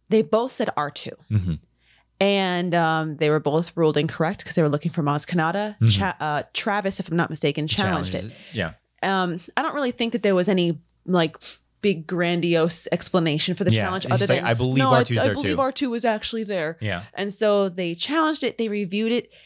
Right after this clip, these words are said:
Speaker 1: and they came back and they were like, "Yeah, we reviewed everything and, and R two was in fact there. So we're gonna give you guys the points and blah, blah, blah."
Speaker 2: Mm-hmm.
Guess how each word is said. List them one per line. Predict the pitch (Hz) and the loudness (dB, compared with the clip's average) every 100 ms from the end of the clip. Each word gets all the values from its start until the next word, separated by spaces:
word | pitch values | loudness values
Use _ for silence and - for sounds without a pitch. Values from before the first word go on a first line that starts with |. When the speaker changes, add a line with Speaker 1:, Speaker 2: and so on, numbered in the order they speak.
| - - | -16 -2
Speaker 1:
and | 202 185 | 0 2
they | |
came | 175 240 247 247 | 0 2 4 4
back | 196 190 196 - _ _ _ _ | 2 0 -4 -10 _ _ _ _
and | 185 185 | 0 2
they | 185 | 2
were | 185 185 | 4 2
like, | 175 165 160 156 - - _ _ _ _ _ _ | 2 0 -2 -6 -14 -16 _ _ _ _ _ _
"Yeah, | 277 311 277 240 | 0 2 2 0
we | 220 240 | -2 -2
reviewed | 240 214 240 240 | -2 0 -2 0
everything | 226 220 214 240 226 220 220 | 0 0 -2 2 2 4 2
and, | 165 151 - - - | 2 0 -6 -20 -12
and | - 170 165 | -2 0 2
R | 170 | 0
two | 170 240 226 | 0 2 2
was | 208 208 | 2 0
in | 220 | -2
fact | 240 220 - | -2 -4 -2
there. | 254 269 160 | 0 2 0
So | - | 0
we're | 170 175 | 0 0
gonna | 175 | 0
give | 180 180 | 0 0
you | |
guys | 180 170 170 | 0 0 0
the | - | -2
points | 240 226 226 | 0 0 0
and | 175 160 | -2 0
blah, | 165 | 0
blah, | 160 | 0
blah." | 185 185 196 | 0 2 2
Speaker 2:
Mm-hmm. | 110 104 | 0 0